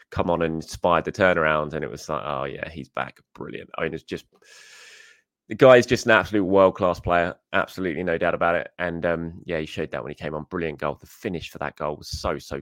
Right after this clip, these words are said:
good. He just passed it into the net, kind of similar, obviously, to a diff-, the different corner than what he did against Arsenal in that four one at the end of last season. But just the way he just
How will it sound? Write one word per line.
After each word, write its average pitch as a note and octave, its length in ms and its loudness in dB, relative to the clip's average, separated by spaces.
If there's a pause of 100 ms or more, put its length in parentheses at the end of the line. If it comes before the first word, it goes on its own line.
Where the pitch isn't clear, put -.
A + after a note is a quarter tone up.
good. D#2+ 160 -8
He - 80 -20
just - 340 -14
passed - 560 -2
it G#1 80 -10
into C#2+ 260 -14
the D#2 100 -8
net, D#2 220 -6
kind A#2 180 -4
of F2 60 -6
similar, D#2+ 320 -6 (160)
obviously, G2 300 -6
to F2 200 -8
a D#2+ 60 -4 (140)
diff-, - 180 -10 (120)
the F2+ 60 -6
different F2+ 320 -10
corner F2 380 -2
than F2+ 120 -10
what E2 100 -2
he D#2 60 -8
did F2+ 160 -6
against E2 280 -6
Arsenal F2 320 -2
in B2 60 -6
that - 160 -6
four F2 260 -2
one E2+ 140 2
at - 80 -6
the D#2+ 80 -6
end D#2 140 -4
of D#2+ 60 -4
last D2 200 -4
season. D2+ 300 -8
But - 200 -6
just - 200 -20
the E2+ 80 -12
way F#2+ 160 0
he F2 80 -8
just - 180 -20